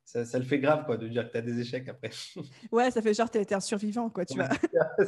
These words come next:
Speaker 1: <laughs> c'est ça.
Speaker 2: Un survivant du business et de l'entrepreneuriat. Bah oui, non, mais faut avoir un peu, euh, faut avoir un peu, un petit côté rugueux à raconter quand même, parce que sinon, si quelqu'un arrive en disant, « Non, j'ai jamais échoué, euh, tout a, tout a été facile pour moi, tout s'est bien passé. » Enfin, personne n'aime ces gens-là, tu vois.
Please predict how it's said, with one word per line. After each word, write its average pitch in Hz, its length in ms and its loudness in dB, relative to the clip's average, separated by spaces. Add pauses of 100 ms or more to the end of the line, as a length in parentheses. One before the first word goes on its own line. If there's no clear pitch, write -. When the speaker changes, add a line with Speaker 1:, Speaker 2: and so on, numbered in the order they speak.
Speaker 1:
<laughs> - 100 -14
c'est 160 80 -2
ça. - 300 -4
Speaker 2:
Un 359 100 6
survivant 294 460 0
du 269 120 -2
business 254 480 -4
et 240 40 -6
de 214 60 -8
l'entrepreneuriat. 247 720 -2
Bah 208 120 2
oui, 294 120 4
non, 214 80 0
mais 190 100 0
faut - 100 0
avoir 220 180 2
un 220 60 2
peu, 226 260 0
euh, 190 60 0 (260)
faut 247 100 4
avoir 233 200 6
un 240 60 4
peu, - 120 -6
un 240 100 4
petit - 240 -6
côté 240 260 2
rugueux 233 300 0
à 233 60 2
raconter 202 420 -2
quand 202 120 -4
même, 247 200 -2
parce 185 120 -4
que 185 80 -6
sinon, 233 220 -4
si - 140 -12
quelqu'un 202 220 -4
arrive 220 180 -2
en - 20 -4
disant, « 196 160 -4
Non, 247 160 -4
j'ai 226 60 0
jamais 240 240 -2
échoué, 285 340 -2
euh, 208 80 2
tout 254 180 -12
a, 262 100 -2 (220)
tout - 160 -8
a 370 60 4
été 311 200 0
facile 285 340 -2
pour 277 120 -2
moi, 294 160 0
tout - 100 -10
s'est 285 140 -4
bien 247 120 -2
passé. » 226 260 -4
Enfin, 214 180 -4 (240)
personne 294 320 2
n'aime 320 140 0
ces 277 160 0
gens-là, 247 300 2
tu 233 140 -10
vois. 185 100 0